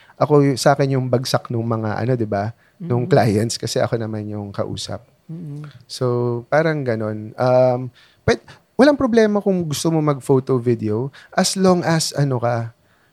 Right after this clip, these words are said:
Speaker 1: may, ano, kaya mong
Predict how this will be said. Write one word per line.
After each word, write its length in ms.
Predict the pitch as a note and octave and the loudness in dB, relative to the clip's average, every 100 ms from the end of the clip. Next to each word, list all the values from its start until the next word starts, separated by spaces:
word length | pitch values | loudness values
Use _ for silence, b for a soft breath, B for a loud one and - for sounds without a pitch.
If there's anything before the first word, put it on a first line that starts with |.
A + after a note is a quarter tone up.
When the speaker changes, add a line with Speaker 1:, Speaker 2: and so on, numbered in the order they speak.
| _ | _
Speaker 1:
may, 300 | - C3 C3 B2+ B2+ B2 B2 B2 B2+ - _ _ _ _ _ | -4 0 2 2 0 -2 -4 -4 -8 -12 _ _ _ _ _
ano, 300 | B2+ B2+ A2+ | -2 0 -2
kaya 320 | G#2 A2 A2 | 0 0 0
mong 560 | A2+ G#2+ G#2+ G#2+ G2+ | -2 -4 -6 -10 -14